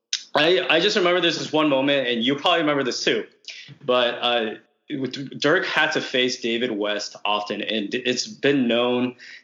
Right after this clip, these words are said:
that David West is not a fan of Dirk. And I think it comes down to this one moment, right, where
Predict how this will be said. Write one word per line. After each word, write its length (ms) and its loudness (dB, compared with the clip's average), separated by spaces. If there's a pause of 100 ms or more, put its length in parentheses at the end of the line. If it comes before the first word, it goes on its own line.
that 220 0
David 320 2
West 280 2
is 200 -4
not 240 0
a 40 -2
fan 240 -2
of 120 -4
Dirk. 320 -8 (480)
And 300 4
I 120 4
think 220 4
it 60 -4
comes 160 2
down 200 4
to 100 0
this 200 0
one 200 2
moment, 380 2
right, 240 2
where 300 0